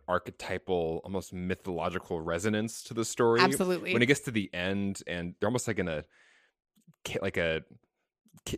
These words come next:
Speaker 1: cave painting, like, humanity starting over
Speaker 2: Mm-hmm.
Speaker 1: visuals, the, you know, coming out of the tunnel is almost like a rebirth. And there's, there's a real sense of we are kind of at the end of this era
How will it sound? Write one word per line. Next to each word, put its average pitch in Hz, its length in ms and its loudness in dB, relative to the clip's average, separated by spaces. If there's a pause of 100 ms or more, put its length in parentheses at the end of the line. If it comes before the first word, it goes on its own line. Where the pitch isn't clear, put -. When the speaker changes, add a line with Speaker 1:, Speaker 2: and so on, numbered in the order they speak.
Speaker 1:
cave 120 400 2
painting, 95 680 0
like, 90 340 0
humanity 104 600 4
starting 101 380 2
over 92 600 0
Speaker 2:
Mm-hmm. 220 400 2
Speaker 1:
visuals, 220 480 4 (120)
the, 92 220 -2
you 101 100 -2
know, 90 140 -2
coming 113 340 -2
out 95 180 2
of 90 60 0
the 90 80 -2
tunnel 95 520 4
is 87 100 -2
almost 90 240 -6
like 87 80 -4
a 85 100 -2 (120)
rebirth. 90 600 -2
And 82 140 -12 (100)
there's, 110 300 0 (280)
there's 113 120 -2
a 117 60 6
real 120 320 4
sense 104 360 -2
of 87 380 -2 (880)
we 101 260 4
are 101 160 10
kind 117 160 2
of 98 80 4
at 90 80 -4
the 95 160 -6 (140)
end 92 520 -2 (200)
of 85 240 -6 (100)
this 87 360 -4 (200)
era 90 300 4